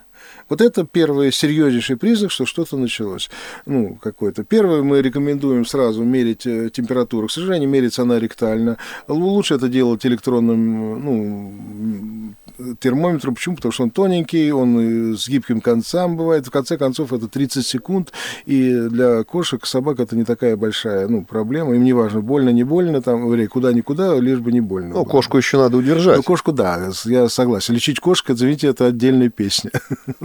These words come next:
Speaker 1: Да. То есть, вот, э, это первое, да.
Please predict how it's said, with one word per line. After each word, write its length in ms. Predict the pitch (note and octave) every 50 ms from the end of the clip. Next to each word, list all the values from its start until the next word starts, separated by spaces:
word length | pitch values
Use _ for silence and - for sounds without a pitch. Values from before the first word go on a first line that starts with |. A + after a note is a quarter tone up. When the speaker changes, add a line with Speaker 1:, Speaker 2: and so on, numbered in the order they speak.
| F3 C3 -
Speaker 1:
Да. 160 | A#2+ G2 F#2 - - - - - - - -
То 60 | - A#2+
есть, 200 | A2 - - - - - - - - -
вот, 280 | D3 C#3 C3+ B2 G#2 - - -
э, 40 | - D3+ C3+ C3+ C3 B2 - C#3
это 140 | B2 D3
первое, 480 | C3 - B2+ A2+ A2 G#2 G2+ G2+ G2 E2
да. 320 | - A#2 C3+ D3 E3+ G#3